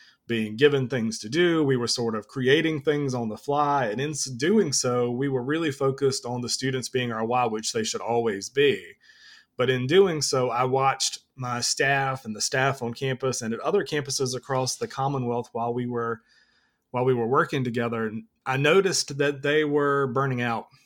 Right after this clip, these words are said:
And so I think we need to think about sustainable staffing in student affairs. I think that's something that, that I'm passionate about looking at and studying further. Um, additionally, I, uh,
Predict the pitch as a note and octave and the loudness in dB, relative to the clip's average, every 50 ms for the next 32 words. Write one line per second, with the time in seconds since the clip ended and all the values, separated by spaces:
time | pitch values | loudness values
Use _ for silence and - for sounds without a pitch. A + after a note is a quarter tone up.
0 | _ _ - A#2+ A#2 A#2 - B2+ C3 B2 - D3+ D3 - - D3 C#3 C#3 C3+ C#3 | _ _ -12 -10 -4 0 0 2 2 2 2 0 0 0 0 0 2 2 0 -2
1 | - A#2+ A2+ - C3+ C3 - B2 B2+ B2 C3 B2+ - - - - B2 - - - | -4 -6 -4 -4 -4 -4 -2 -2 0 0 0 -2 -4 -6 -6 -6 -4 -4 -2 0
2 | C3 C3 B2+ B2+ B2 B2 A#2+ - - - A#2 A#2+ B2 A2+ - B2+ A#2+ A#2 A2+ A2 | 0 0 0 -2 -2 -4 -4 -4 -4 -2 -2 -2 -2 -4 -4 -6 -6 -4 -4 -4
3 | A2+ A2+ - A#2 A2+ A2+ A2+ A2+ - A#2 A2+ A2+ A2+ A2+ A2 A2 A2 A#2 A2+ A2 | -6 -4 -4 -4 -4 -4 -4 -4 -4 -4 -4 -2 -4 -4 -6 -10 -12 -12 -12 -10
4 | - A2+ A2+ A2+ A2+ - - _ _ _ - - - _ - - _ - - - | -6 -4 -4 -4 -4 -6 -10 _ _ _ -20 -20 -20 _ -20 -20 _ -8 -4 -2
5 | C#3 C3 C3 B2 B2 A#2+ A2+ A#2 - _ A#2 A#2 A#2 A#2 A#2 A2 A2+ C3+ B2+ A#2 | -2 0 0 -2 -2 -2 -4 -4 -6 _ -12 -10 -8 -8 -6 -6 -4 -4 -4 -4
6 | - - A#2+ A#2 A2 A#2 A#2 A2+ G#2+ G#2 - A#2 B2+ C3+ C3+ - B2+ B2 B2 A#2+ | -4 -6 -6 -6 -6 -4 -4 -4 -6 -8 -6 -4 -2 -2 -2 -2 -4 -2 -2 -2
7 | A#2+ A2 - A2 - - - B2 A#2+ B2 A#2+ A#2 A2+ A2 A2+ - A#2 A2+ A#2 A2 | -2 -4 -4 -6 -8 -6 -4 -2 0 0 0 0 -2 -4 -4 -4 -4 -2 -2 -2
8 | A2+ A2 G#2+ G#2+ - _ _ _ _ _ _ _ _ _ _ _ _ _ _ - | -4 -6 -8 -8 -12 _ _ _ _ _ _ _ _ _ _ _ _ _ _ -20
9 | - _ - - - - - - - - - - _ - C3+ C3+ C3+ C3+ - C#3+ | -20 _ -20 -20 -20 -20 -20 -20 -20 -20 -20 -18 _ -2 0 0 0 0 0 -2
10 | C#3 B2+ C#3+ D3+ C#3+ - F3 E3 D#3+ D#3+ E3 E3 D#3+ D#3+ D#3+ D#3+ - A2 C3 C3 | 2 4 4 4 4 4 0 0 0 0 2 2 2 0 0 -2 -4 -2 0 2
11 | C3+ C3+ C3+ C#3 C#3 C3+ C3+ C3+ C3 C3 C3 B2+ - - - _ - _ _ - | 4 4 4 4 2 2 0 2 2 2 0 -2 -4 -8 -16 _ -20 _ _ -8
12 | B2+ B2 A#2+ A#2 A#2 | -6 -6 -4 -6 -6